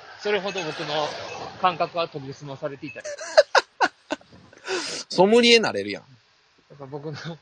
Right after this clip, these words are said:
Speaker 1: ポ-、ポテンシャルはすごかったよ。
Speaker 2: え、じゃあ何？ウッディのうんこと僕のうんこやったらもう絶対わかる？
Speaker 1: そうやね。君のうんこはまあ、ニンニクの匂いが強いからね。
Speaker 2: <laughs> 食べてたらな。<laughs>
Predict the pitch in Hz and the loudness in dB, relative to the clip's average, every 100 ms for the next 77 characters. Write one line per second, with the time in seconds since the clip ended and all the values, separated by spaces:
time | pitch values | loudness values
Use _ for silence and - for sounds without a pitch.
0 | - 160 143 - 151 - 151 151 139 139 | -14 -14 -14 -20 -16 -10 -8 -8 -8 -8
1 | 147 - 117 _ - - _ _ _ _ | -10 -10 -14 _ -20 -20 _ _ _ _
2 | _ - 208 196 160 165 175 220 175 170 | _ 2 2 2 0 0 0 -2 0 0
3 | 147 123 131 120 107 104 107 120 131 113 | 2 0 -2 -2 -2 -2 -4 0 0 0
4 | 101 98 98 123 120 - 117 107 107 135 | -2 -4 -4 -2 0 4 4 4 -2 -4
5 | _ _ _ _ _ 202 135 120 123 - | _ _ _ _ _ -4 -4 -8 -18 -12
6 | 240 240 247 180 131 135 139 190 233 220 | -8 -6 -6 -6 -6 -8 -8 -12 -12 -8
7 | 233 202 131 - 165 - 127 127 120 _ | -6 -6 -8 -8 -8 -8 -18 -20 -20 _
8 | _ _ _ - - - 381 - 214 302 | _ _ _ -20 -16 -4 2 4 4 2
9 | - - - - | -2 -6 -6 -8